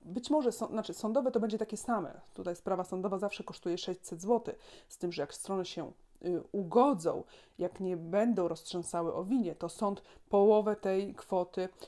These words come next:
trzysta złotych, tej stronie zwróci, tej, która, która wnosiła pozew, tej, którą, która, y, tą kwotę poniosła, a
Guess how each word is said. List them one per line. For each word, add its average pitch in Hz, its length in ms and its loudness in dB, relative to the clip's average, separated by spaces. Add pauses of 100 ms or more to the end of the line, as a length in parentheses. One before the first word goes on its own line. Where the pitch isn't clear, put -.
(140)
trzysta - 440 -4
złotych, 185 440 -4
tej 202 200 -4
stronie 180 680 -6 (300)
zwróci, 185 880 -2 (320)
tej, 180 160 -2
która, - 260 -2
która 190 280 -2
wnosiła 175 520 -2
pozew, 165 440 -4
tej, 185 180 -4
którą, 170 360 -2 (260)
która, 180 320 0 (380)
y, 190 80 -2
tą 190 200 0
kwotę 180 360 -4
poniosła, 202 480 -4 (380)
a 294 200 2